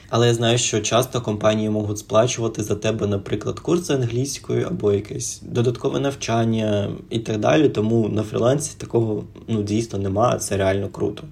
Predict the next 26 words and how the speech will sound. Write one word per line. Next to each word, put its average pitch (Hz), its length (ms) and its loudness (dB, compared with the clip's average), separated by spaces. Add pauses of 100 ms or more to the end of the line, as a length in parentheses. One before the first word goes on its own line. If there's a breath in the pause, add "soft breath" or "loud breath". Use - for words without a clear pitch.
(140)
Необхідна 127 840 2
самомотивація, 120 1200 2 (140)
оскільки - 400 -4
ви 117 80 0
працюєте 117 460 -2
самостійно, 123 880 0
важливо 113 380 0
мати 113 300 2
внутрішню 117 500 -4
мотивацію 113 600 0
та 107 120 -2
дисципліну 120 640 0
для 107 380 4
досягнення 104 800 0 (160)
цілей. 143 600 4
Управління 131 520 2
фінансами. 101 680 -2 (160)
Фрілансерам 127 600 4
доводиться 123 480 0
самостійно 117 640 -2
керувати 107 500 0
фінансами, 135 640 -2
оподаткуванням 113 1080 0 (120)
і 127 140 0
плануванням 107 640 0
бюджету, 139 600 0